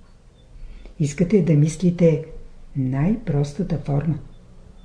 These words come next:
Учителят пее ми. Искате да събудите мисълта. Или да вземете фа. Това е за сърцето.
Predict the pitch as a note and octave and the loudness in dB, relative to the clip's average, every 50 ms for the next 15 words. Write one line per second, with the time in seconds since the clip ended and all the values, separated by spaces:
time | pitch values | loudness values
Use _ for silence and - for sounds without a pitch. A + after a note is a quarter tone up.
0 | - - - - - - - - - - - - - - - - - - - - | -20 -20 -20 -20 -20 -20 -20 -20 -20 -20 -20 -20 -20 -20 -20 -20 -20 -20 -20 -20
1 | - - - - - - D3 C#3+ - D3 - - D3+ F#3+ A#3+ A#3+ - - D#3+ C#3 | -20 -20 -20 -12 -6 -4 -4 -2 -2 -2 -2 0 0 0 0 -2 -4 -4 -2 -2
2 | B2 C3 C#3 C#3+ - - - - - - - - - - - - - - - - | -2 -2 -4 -6 -8 -16 -20 -20 -20 -20 -20 -20 -20 -20 -20 -20 -20 -16 -14 -2
3 | - F3+ E3+ F3+ F#3 D3+ - - - - - - - - - - - - - - | 4 8 8 8 8 6 2 -2 -8 -14 -16 -16 -18 -20 -20 -20 -20 -20 -20 -20
4 | - - - - - - - - - - - - - D3 C#3 - - F3 D3+ - | -20 -20 -20 -20 -20 -20 -20 -20 -20 -20 -16 -6 -4 -4 -4 -2 -2 -2 0 2
5 | E3 D3+ D3 D3+ C#3+ - D3 C#3+ - E3 C#3+ B2 C#3 C#3 C#3+ C#3+ C#3+ D3+ D3 D3 | 4 4 6 6 4 2 0 -2 0 0 0 0 0 2 2 0 2 2 2 2
6 | D3 C#3+ C#3+ - E3 D#3 D#3 - A3 F3 - - - - - - - - - - | 2 2 0 0 -2 -2 0 0 0 0 0 -4 -8 -18 -20 -20 -20 -20 -20 -20
7 | - - - - - - - - - - - - - - - - - E3 D3+ C3+ | -20 -20 -20 -20 -20 -20 -20 -20 -20 -20 -20 -20 -20 -20 -20 -6 0 2 2 4
8 | C3+ D3+ D3+ D3 C#3+ D3 C#3 - - - D#3 C#3+ C#3+ C#3+ C3+ - D3+ C3+ C#3 - | 4 4 4 4 2 0 0 0 -2 0 2 4 4 4 4 2 0 -2 -2 -2
9 | - G3+ F#3+ E3+ - - - - - - _ - - - _ _ - - - - | -2 -2 -2 -2 -4 -8 -14 -20 -20 -20 _ -20 -20 -20 _ _ -20 -20 -20 -20
10 | - - - - - - - - - - - - - - C3+ C3 C3+ C3+ C#3+ D#3+ | -20 -20 -20 -20 -20 -20 -20 -20 -20 -18 -20 -10 -6 -4 -2 0 0 2 4 4
11 | D#3+ D#3+ D3 C#3+ - C3+ - - D3 B2+ G#2+ - - D3 D3+ D#3+ - - - | 4 4 4 2 -2 -2 -2 -2 -2 -4 -4 -4 -4 -2 -2 -2 -4 -8 -18